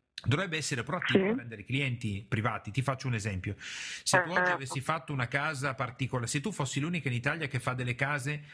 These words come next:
Speaker 1: che, eh, a livello vibrazionale consentono alle persone di guarire dalle malattie, e tu sei l'unica che la fa,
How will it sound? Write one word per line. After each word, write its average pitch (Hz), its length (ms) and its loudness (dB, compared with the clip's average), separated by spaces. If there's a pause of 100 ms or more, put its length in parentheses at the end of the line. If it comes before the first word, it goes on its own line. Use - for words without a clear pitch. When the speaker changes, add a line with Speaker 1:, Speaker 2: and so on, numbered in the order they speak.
(280)
Speaker 1:
che, 147 340 2
eh, 120 120 0
a 113 280 0
livello 143 360 0
vibrazionale 131 800 0
consentono 139 500 0
alle 117 120 0
persone 127 360 0
di 127 80 0
guarire 120 320 0
dalle 113 160 -2
malattie, 113 600 0 (240)
e 127 120 2
tu 180 120 2
sei 135 160 0
l'unica 139 320 0
che 123 80 0
la 120 80 -2
fa, 123 300 -2